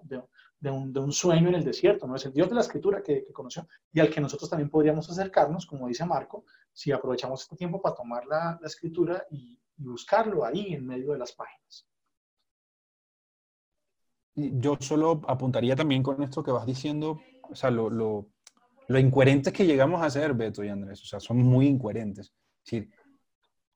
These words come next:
Speaker 2: que, que una persona que no sea de la Iglesia Católica saque un versículo fuera de contexto, no, es que porque ellos no conocen, porque ellos son no sé qué cosas. Ah, pero si nosotros lo hacemos, ah, no, está perfecto,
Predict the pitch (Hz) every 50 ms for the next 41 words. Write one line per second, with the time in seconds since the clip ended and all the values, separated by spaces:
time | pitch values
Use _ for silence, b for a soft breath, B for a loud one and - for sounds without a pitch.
0 | _ _ _ _ - 139 139 147 143 - - 147 143 151 170 190 196 190 190 190
1 | 196 190 196 185 - - 180 165 151 147 143 143 131 175 180 180 170 165 165 170
2 | 156 - 165 165 156 160 151 143 120 - - - 151 147 151 170 175 165 170 170
3 | 165 - 170 139 127 127 123 107 - 156 160 165 156 156 151 151 151 180 175 -
4 | - 185 180 B B B B B B - 180 220 220 214 208 196 180 - 196 180
5 | 160 165 156 165 165 180 175 170 160 165 165 165 165 170 170 147 - 160 156 143
6 | 147 139 147 151 151 131 156 151 151 147 147 147 147 147 139 135 - 139 - 147
7 | 139 - 160 160 151 135 127 117 - - - 185 208 220 208 190 196 202 202 202
8 | 202 190 208 202 220 220 214 196 - 214 202 202 196 185 - - - 185 214 226
9 | 247 226 - 226 208 226 226 208 - 226 247 277 269 - - 220 202 185 160 139
10 | 127 131 127